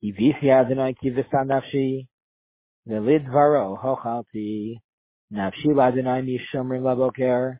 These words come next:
Somirim Laboker, Yachel Yisrael Adonai, Ki Adonai Yachesed, Larbe Imo Fidus, Vehu Yifta Es Yisrael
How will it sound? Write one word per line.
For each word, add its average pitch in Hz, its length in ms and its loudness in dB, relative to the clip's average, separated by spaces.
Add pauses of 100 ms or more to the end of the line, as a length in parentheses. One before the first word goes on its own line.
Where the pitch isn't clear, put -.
(880)
Somirim 143 600 0 (200)
Laboker, 107 840 -2 (600)
Yachel 123 580 0
Yisrael 120 640 0
Adonai, 120 420 -4
Ki 170 200 -4
Adonai 151 480 2
Yachesed, 101 480 -4 (720)
Larbe 113 600 -2
Imo 107 420 -4 (120)
Fidus, 101 560 -2 (1500)
Vehu 104 460 4
Yifta 120 680 2
Es 117 60 -4 (100)
Yisrael 120 800 0